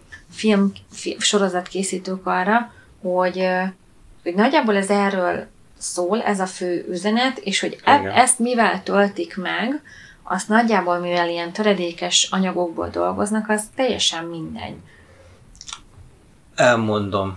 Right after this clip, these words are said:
Speaker 2: hogy én mire jöttem rá az elmúlt egy hónap alatt, amikor én is egy csomó ilyen videót néztem, meg aztán
Speaker 1: Mm.
Speaker 2: megnéztem a saját szememmel is.
Speaker 1: Én egyet néztem meg, ö, vagyis egyben néztem bele,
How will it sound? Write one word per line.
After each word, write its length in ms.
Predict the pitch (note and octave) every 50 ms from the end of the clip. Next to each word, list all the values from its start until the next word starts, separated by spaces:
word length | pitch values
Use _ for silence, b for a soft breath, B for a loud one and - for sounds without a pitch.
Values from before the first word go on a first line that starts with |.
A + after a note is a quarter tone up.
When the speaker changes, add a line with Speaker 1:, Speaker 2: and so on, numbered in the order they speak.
| F#2 -
Speaker 2:
hogy 420 | - - G#2 G2+ F#2 F#2 - - -
én 240 | B2 A#2 G#2 G2 G#2
mire 280 | G#2 G#2+ G#2 G2+ G#2
jöttem 420 | G2 F#2+ F#2 - - - G2+ F#2+ F#2
rá 140 | G2+ G2+ F#2+
az 220 | F#2+ F#2+ F#2 G#2+
elmúlt 420 | G#2 F#2 F#2 F#2 F#2 F#2 F#2 -
egy 160 | G2 F2+ - -
hónap 280 | G#2 G2 F#2+ F#2 -
alatt, 200 | G2 G2 F#2 -
amikor 300 | G#2 G2 G2+ F#2 G2+ A2
én 140 | A#2 A#2+ A2
is 140 | G2+ F2 -
egy 80 | F#2
csomó 360 | F2+ - A#2+ A#2 G#2+ G#2 G2+ G2
ilyen 260 | G2 F#2+ F#2+ F#2+ F#2+
videót 460 | F#2+ F#2 F#2+ F#2+ G2 G2 F2+ F2+ -
néztem, 640 | G2+ F#2 F2+ F2+ - - - G2+ F#2+ - - - - -
meg 180 | G2 G2 F#2
aztán 320 | G2 G2 C4+ B3+ B3 G#2+ G#2
Speaker 1:
Mm. 40 |
Speaker 2:
megnéztem 440 | G#2 A2 G#2+ G2+ G2 F#2 - - G#2
a 40 | G2+
saját 380 | - - A2 G#2+ G2+ G2+ F2+ -
szememmel 480 | - G#2+ G2 F#2+ F#2+ F#2+ F#2+ F#2 F#2
is. 160 | G2 G3+ G3
Speaker 1:
Én 60 | G3 G3
egyet 220 | G3 G3 G#3 G3
néztem 440 | G3 F3+ F#3 F#3+ - - F#3 F3+ F3+
meg, 360 | F3+ F3+ F#3+ G#3 G#3+ - - -
ö, 180 | - F#3+ F#3 F3
vagyis 220 | F#3 F#3 F3+ -
egyben 440 | - - G3 G3 F#3 - - F#3 F3+
néztem 460 | F3+ F3+ F#3+ - - F#3+ F3 E3+ E3
bele, 360 | D#3+ D#3+ D#3 D#3+ F3+ A#3 A3+